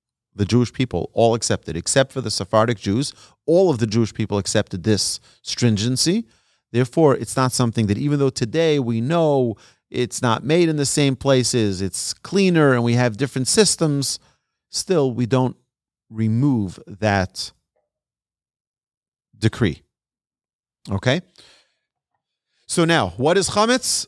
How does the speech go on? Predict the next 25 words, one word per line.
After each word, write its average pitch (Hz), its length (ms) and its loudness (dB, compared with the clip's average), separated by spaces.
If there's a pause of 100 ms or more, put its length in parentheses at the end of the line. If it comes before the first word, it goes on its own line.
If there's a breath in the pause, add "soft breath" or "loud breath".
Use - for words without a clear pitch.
(320)
Chametz 175 360 0
is 127 200 0
any 175 300 2
of 147 140 0
the 131 80 -2
five 160 480 0
grains, 127 680 0 (140)
wheat, 147 500 0
barley, 139 360 2
rye, 131 400 2
oats, 131 260 0
or 101 60 -4
spelt, 170 420 0
that 127 120 0
has 107 120 -2
come 147 200 -2
in 151 100 -4
contact 135 480 -2
with 104 160 -6
water 143 260 0
and 110 160 -2
has 98 140 -4
fermented 147 880 -2 (640)
or 156 240 2
risen, 107 480 0